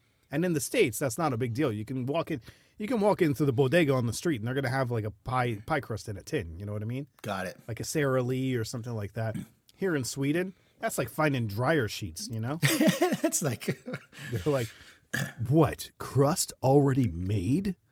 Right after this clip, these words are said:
Speaker 2: Yeah,
Speaker 1: What
Speaker 2: yeah,
Speaker 1: are
Speaker 2: yeah,
Speaker 1: you,
Speaker 2: yeah.
Speaker 1: crazy?"
Speaker 2: Yeah. Yeah.
Speaker 1: "It'll give
Speaker 2: No.
Speaker 1: you cancer, you know?" Like,
Speaker 2: <laughs>
Speaker 1: "Oh, get outta here."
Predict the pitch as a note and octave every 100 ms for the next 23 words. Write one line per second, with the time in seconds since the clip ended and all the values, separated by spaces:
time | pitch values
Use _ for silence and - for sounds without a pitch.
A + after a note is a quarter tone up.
0 | _ _ _ - C3+ A#2 A2+ E3 B2 B2
1 | A#2 A#2 A2+ - B2 C#3+ G3 B3+ E4 D#4+
2 | _ _ _ _ - A#2 G#2 G2+ - A3+
3 | C#4 - - - - D3+ F3+ C#3 C4 F3+
4 | - - C#4 - B2 E2 E2 G2 A2 C3+
5 | _ - D#3+ A2+ G#3 F3 F#3 D#4+ - -
6 | - - - - -